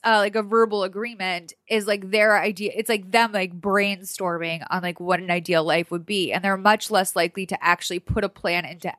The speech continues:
action. So, like, those are two fucking fundamentally adverse qualities. And the only way that Leos and Capricorns could possibly work together is if the Leo bats off the, the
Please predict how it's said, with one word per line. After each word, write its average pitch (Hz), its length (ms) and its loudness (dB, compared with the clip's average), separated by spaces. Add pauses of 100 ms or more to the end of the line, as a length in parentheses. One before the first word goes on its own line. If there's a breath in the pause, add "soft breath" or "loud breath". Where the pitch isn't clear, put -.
action. 156 580 0
So, 233 160 0
like, 214 180 2
those 233 180 2
are 233 100 -4
two 247 640 -4 (420)
fucking 214 380 0
fundamentally 214 1400 0 (220)
adverse 208 560 2
qualities. 160 720 2
And 233 120 -6
the 247 120 -2
only 285 340 0
way 233 240 4
that 202 180 -2
Leos 214 320 -2
and 202 80 -8
Capricorns 185 560 -2
could 185 140 -8
possibly 190 540 0
work 180 200 -4
together 202 640 2 (440 loud breath)
is 233 120 4
if 226 120 2
the 220 120 2
Leo 202 460 4
bats 180 460 4
off 175 340 4
the, 180 240 -2 (180)
the 185 320 2